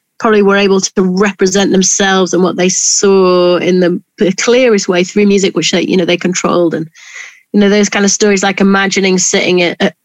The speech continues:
Carnegie Hall and hearing Bill Withers, you know, sitting on a stage, on a stool,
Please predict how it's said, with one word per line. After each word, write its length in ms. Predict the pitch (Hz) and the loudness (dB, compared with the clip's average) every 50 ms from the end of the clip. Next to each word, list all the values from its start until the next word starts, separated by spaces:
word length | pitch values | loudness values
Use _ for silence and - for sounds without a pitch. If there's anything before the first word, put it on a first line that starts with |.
| _ | _
Carnegie 520 | - - 208 202 202 202 196 190 170 190 190 | -4 0 0 2 2 2 2 2 2 0 0
Hall 480 | 185 196 190 185 185 180 180 180 175 | 2 2 2 2 2 2 2 2 2
and 160 | 175 160 170 | 2 0 0
hearing 580 | 175 175 196 185 180 180 175 170 170 170 180 175 _ _ _ _ _ _ _ _ _ _ _ _ _ | -2 0 0 0 2 2 2 2 2 0 -2 -4 _ _ _ _ _ _ _ _ _ _ _ _ _
Bill 200 | - 220 208 208 | 0 0 2 2
Withers, 640 | 196 202 196 175 190 190 185 185 185 175 - - - | 2 2 0 2 0 2 2 2 0 0 0 -2 0
you 80 | 196 190 | 0 0
know, 80 | 185 | 0
sitting 440 | 175 - - - 214 202 175 196 196 | 0 -2 -2 -2 -2 0 2 2 2
on 120 | 185 180 180 | 2 2 0
a 60 | 180 | 0
stage, 720 | 185 - - 185 175 170 175 175 170 170 165 165 - - - | -2 -2 -2 -2 0 0 2 2 2 2 0 -2 -4 -6 -4
on 180 | - 196 190 | -2 0 0
a 60 | 180 180 | 2 0
stool, 840 | - - - - 190 190 180 180 180 180 180 175 175 175 170 147 | 0 -2 -2 0 0 2 2 4 2 2 2 2 2 2 2 0